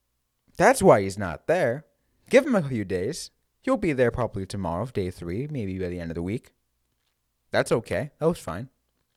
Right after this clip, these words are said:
But you guys, uh, some people are just gonna overreact, and I, I, we all know it's going to happen. It's okay, guys.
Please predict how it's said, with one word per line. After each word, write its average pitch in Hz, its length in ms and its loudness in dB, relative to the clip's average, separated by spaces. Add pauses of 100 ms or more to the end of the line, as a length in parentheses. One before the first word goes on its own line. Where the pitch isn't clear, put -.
(2250)
But 196 180 8
you 214 140 -2
guys, 208 460 4
uh, 110 160 -2
some 185 280 -2
people 175 400 -4
are 135 60 -2
just 123 180 -6
gonna 113 220 -2
overreact, 120 840 2
and 92 340 -10
I, 131 300 -6
I, 127 40 -6
we 202 280 2
all 180 320 10
know 127 380 6
it's 110 140 2
going 123 380 0
to 127 100 -2
happen. 104 580 -6 (200)
It's 170 380 -6
okay, 190 720 -4
guys. 156 640 -6